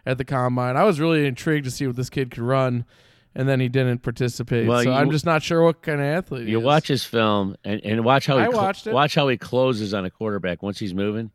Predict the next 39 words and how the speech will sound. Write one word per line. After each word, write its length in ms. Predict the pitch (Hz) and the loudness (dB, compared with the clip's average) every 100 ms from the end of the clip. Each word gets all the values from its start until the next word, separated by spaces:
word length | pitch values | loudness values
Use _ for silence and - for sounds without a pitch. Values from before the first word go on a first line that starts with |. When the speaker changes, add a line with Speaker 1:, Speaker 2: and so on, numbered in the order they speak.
| _ | _
Speaker 2:
He 100 | 120 | -8
closes 520 | - 123 123 101 92 | -4 -2 0 -2 -6
so 260 | - 104 | -6 -6
quickly. 480 | 98 101 92 90 80 _ _ _ _ _ - | -6 -8 -8 -10 -12 _ _ _ _ _ -4
So 100 | 127 | 0
I 140 | 143 | 0
don't, 160 | 147 143 | 0 0
I 100 | 156 | 2
don't 80 | |
know 80 | 139 | 2
what 120 | 131 135 | 0 -2
his 100 | 104 | -2
forty 280 | 131 131 | -4 -4
time's 300 | 123 123 123 | -2 -6 -6
gonna 200 | 113 113 | -8 -8
be, 400 | 104 113 113 107 107 _ _ _ | -6 -6 -6 -10 -18 _ _ _
but 140 | 110 | -4
man, 320 | 113 107 90 80 117 | 0 0 -2 -10 -20
Speaker 1:
I 100 | 131 | -18
like 140 | 127 _ _ _ | -18 _ _ _
Speaker 2:
he, 260 | 120 123 | -6 -4
he 140 | 120 120 | -4 -6
closes 480 | - 120 113 95 - | -6 -4 -2 -4 -8
fast, 640 | - 101 82 73 - - - _ _ _ - | -8 -8 -8 -12 -14 -16 -20 _ _ _ -12
and 100 | 101 | -8
he's 140 | 87 | -8
so 280 | - 123 113 | -6 -6 -6
long, 380 | 92 90 82 82 | -6 -8 -10 -10
man. 120 | 87 | -8
His 120 | 98 | -6
arms 260 | 107 107 87 | -4 -6 -8
are 60 | |
just 240 | 85 87 - | -10 -10 -10
so 140 | 104 | -8
ridiculously 540 | 98 87 87 85 80 80 | -8 -8 -10 -10 -12 -14
long. 120 | 80 | -14
<laughs> 40 | _ _ - | _ _ -8
Speaker 1:
He's 400 | 160 127 127 - | -8 -8 -18 -14
huge, 600 | 139 147 117 98 120 | -10 -10 -10 -12 -16